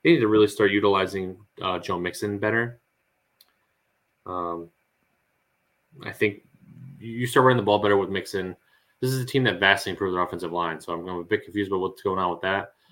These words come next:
But you start running the ball better, you start opening things up like the play action, and, and the rest of your offense just sort of unfolds.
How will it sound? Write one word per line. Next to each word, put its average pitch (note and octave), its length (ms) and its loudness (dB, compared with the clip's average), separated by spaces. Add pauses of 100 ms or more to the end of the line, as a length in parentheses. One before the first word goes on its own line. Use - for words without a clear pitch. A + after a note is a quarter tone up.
(180)
But G2+ 100 -2
you G#2+ 60 2
start B2 200 2
running A#2+ 140 4
the G#2+ 60 2
ball F#2 200 0
better, F#2+ 160 2
you F#2 60 2
start F#2 180 -4
opening F2+ 260 -4
things F2+ 180 -8
up F2+ 100 -6
like F2 140 -6
the E2 60 -8
play E2+ 260 -2
action, E2+ 440 -6
and, D#2+ 180 -12 (440)
and E2+ 260 -8
the E2+ 60 -2
rest F#2+ 160 -2
of - 60 -14
your G#2+ 80 4
offense G#2 240 0
just G2+ 100 -6
sort A2 160 0
of G#2+ 140 -2 (360)
unfolds. G#2+ 600 -4